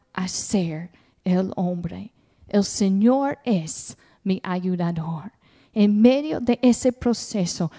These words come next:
recibe fortaleza de Dios. Sigue creyendo en Dios.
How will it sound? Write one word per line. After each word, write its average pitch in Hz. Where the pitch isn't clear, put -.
recibe 208
fortaleza 196
de 185
Dios. 160
Sigue 240
creyendo 233
en 202
Dios. 170